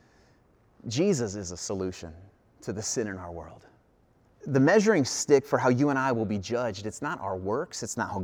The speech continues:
good we are, it's not how perfectly we follow the rules. Final judgment is based on how you and I relate to Jesus. Look at this from John chapter five, verse twenty-four. Jesus says, "Truly I tell you,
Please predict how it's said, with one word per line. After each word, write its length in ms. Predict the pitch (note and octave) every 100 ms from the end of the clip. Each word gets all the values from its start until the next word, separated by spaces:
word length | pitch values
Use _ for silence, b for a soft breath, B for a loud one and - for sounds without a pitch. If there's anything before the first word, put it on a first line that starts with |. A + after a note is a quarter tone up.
| F2
good 220 | G#2 A2
we 220 | C3+ C3+
are, 340 | - C3 C#3 C3+
it's 220 | G#2+ -
not 160 | B2
how 100 | A#2
perfectly 540 | F#2+ - A#2+ - - C3+
we 100 | A2
follow 380 | - G#2+ A#2+ G2+
the 100 | F#2
rules. 540 | F#2 G2 C3 D#3+ - _ b b b b b b
Final 400 | b - E3+ A3
judgment 760 | E3+ G#2+ A#2+ E3+ G#3 B2 F#2+ G#2+
is 160 | C3
based 480 | G#2+ D#3 G3 C#3 - -
on 160 | C3
how 200 | A#2+ A#2
you 560 | G#2+ A2 F3 G3 A2+ G2
and 160 | A#2+ -
I 480 | C3 F3+ A2 F2+ A2 _ b _
relate 360 | G#2+ A#2+ C#3+ -
to 80 | B2+
Jesus. 640 | A2 F3+ E3+ - - - - _ _ b b b
Look 120 | - E3
at 60 |
this 160 | C#3 -
from 140 | C3+
John 240 | A#2+ D#3 F3
chapter 340 | F3 C#3+ B2+
five, 320 | - C3 A#2
verse 240 | A#2 A#2+ -
twenty-four. 520 | - A#2+ A2+ B2 A2+
Jesus 400 | A2 D#3+ F3+ D#3
says, 140 | B2+
"Truly 380 | - D#3+ E3+ E3
I 100 | C#3
tell 240 | - B2+
you, 140 | B2